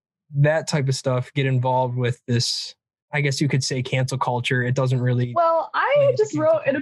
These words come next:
Speaker 1: I don't
Speaker 2: opinion
Speaker 1: know.
Speaker 2: piece.
Speaker 1: Yeah.
Speaker 2: I just wrote, yeah, on
Speaker 1: Exactly.
Speaker 2: Okay, so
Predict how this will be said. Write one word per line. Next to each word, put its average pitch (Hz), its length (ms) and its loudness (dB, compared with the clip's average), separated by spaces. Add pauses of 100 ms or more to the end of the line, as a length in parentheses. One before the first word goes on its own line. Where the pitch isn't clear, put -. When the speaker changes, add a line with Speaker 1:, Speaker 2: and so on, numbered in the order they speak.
Speaker 1:
I 320 40 -4
don't 392 100 2
Speaker 2:
opinion 359 200 0
Speaker 1:
know. 240 60 -4
Speaker 2:
piece. 220 480 -2 (220)
Speaker 1:
Yeah. 135 180 -2
Speaker 2:
I 494 60 2
just 494 120 -4
wrote, 262 500 -2
yeah, 311 360 0
on - 80 -2
Speaker 1:
Exactly. 247 520 0 (600)
Speaker 2:
Okay, 254 460 0
so 320 460 0